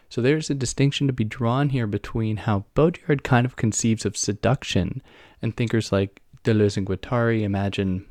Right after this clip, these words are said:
desire or desiring machines, where when Deleuze and Guattari in A Thousand Plateaus kind of, uh, lay out a call to arms for the reader, saying, like, "Deterritorialize yourself, you know,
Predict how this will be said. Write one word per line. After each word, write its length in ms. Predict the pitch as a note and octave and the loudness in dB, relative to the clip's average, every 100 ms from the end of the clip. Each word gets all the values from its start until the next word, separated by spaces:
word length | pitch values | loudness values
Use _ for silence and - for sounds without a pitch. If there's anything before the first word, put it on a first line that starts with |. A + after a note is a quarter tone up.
| - - | -16 -8
desire 460 | G2 G2+ G2+ F#2+ | -4 -2 0 0
or 60 | F2+ | -2
desiring 560 | F2+ F#2 F#2+ G#2+ G#2 | -4 -4 -2 0 -2
machines, 680 | F#2 - F#2 E2 E2+ - - _ - - _ | -2 -4 -6 -6 -8 -12 -20 _ -20 -20 _
where 480 | A#2 G#2+ G#2 G#2 G2 - | -6 -6 -4 -6 -6 -8
when 260 | A#2 G#2 G2+ - | -4 -4 -2 2
Deleuze 320 | A2+ A#2+ C3 | 4 4 2
and 120 | A2+ | -2
Guattari 640 | G#2 - - D3 E3 A2+ | -6 -6 0 2 2 0
in 100 | G#2 | -2
A 40 | G2+ | -4
Thousand 400 | - G#2 G#2 G2 | -4 -4 -4 -6
Plateaus 680 | - F#2 - A#2 G#2 F#2+ - _ _ _ _ _ _ _ - _ - | -6 -8 -2 0 0 -2 -8 _ _ _ _ _ _ _ -20 _ -18
kind 260 | - D3+ E3+ | -4 0 2
of, 240 | D#3 - _ - | 0 -4 _ -10
uh, 240 | A2 G2 | -6 -4
lay 240 | G2+ A#2+ B2+ | -2 2 2
out 120 | A#2 | 2
a 60 | |
call 320 | - - C3 B2+ | 0 0 0 2
to 140 | - - | 0 0
arms 600 | A#2 B2 F#2+ G2 - - - - - | 0 0 0 -4 -10 -14 -20 -20 -20
for 180 | - B2 | -2 0
the 120 | G#2 | 0
reader, 520 | F#2+ A2+ B2 G#2+ E2 - _ - | 0 0 2 0 -2 -8 _ -14
saying, 340 | - G2+ G2 | -6 -4 -2
like, 220 | F#2+ F2+ | -4 -4
"Deterritorialize 1040 | - A2 - A2 G#2 B2+ B2+ A#2+ A2+ A2 G#2+ | -6 -6 -2 -2 -2 -2 -2 0 0 -2 -2
yourself, 680 | G#2+ - A2+ G2+ G#2 G2 - | -6 -2 0 2 2 0 -4
you 60 | |
know, 280 | G2 F#2 | -4 -2